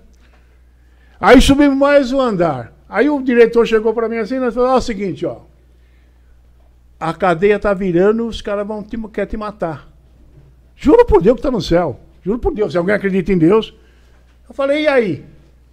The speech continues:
Ele abriu as mãos assim, como Pôncio Pilatos, fazer o quê? Aí começou, gri-, começou os berros, né? "Vai morrer, vai morrer, vai morrer, vai morrer, vai morrer, vai morrer." Dois mil e duzentos presos gritando.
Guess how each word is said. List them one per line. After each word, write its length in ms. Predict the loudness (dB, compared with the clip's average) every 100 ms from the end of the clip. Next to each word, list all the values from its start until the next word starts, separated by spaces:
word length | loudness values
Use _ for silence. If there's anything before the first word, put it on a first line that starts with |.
| -12
Ele 140 | -8
abriu 220 | -6 -2
as 140 | -2 -2
mãos 200 | -4 -4
assim, 200 | -6 -6
como 320 | -6 -8 -10 -14 -20 -20 -20 -10
Pôncio 300 | -8 -8 -12
Pilatos, 580 | -10 -6 -6 -8 -12 -20 -20 _ _ _ _ _ _ -20 -18
fazer 240 | -12 -6 -6
o 80 |
quê? 300 | -6 -8 -10 -12 -20 _ _ -10
Aí 180 | -2 -2
começou, 380 | 0 -2 0 -2
gri-, 200 | -4 -6
começou 360 | -4 -4 -2
os 80 | 0
berros, 460 | 0 2 2 0 -2
né? 160 | -6 -8 -20 -12 -6
"Vai 100 | -2
morrer, 340 | -2 0 -2
vai 160 | -2 -4
morrer, 340 | -4 -2 -2
vai 160 | -4 -6
morrer, 320 | -6 -4 -6
vai 160 | -6
morrer, 320 | -10 -8 -6 -6
vai 160 | -6
morrer, 320 | -6 -4 -2
vai 140 | -4 -6
morrer." 180 | -8 -10 -18 -14
Dois 440 | 0 4 6 4
mil 200 | 4 4
e 40 | 6
duzentos 440 | 4 2 0 -2
presos 360 | 2 4 6 4
gritando. 480 | -2 0 0 -2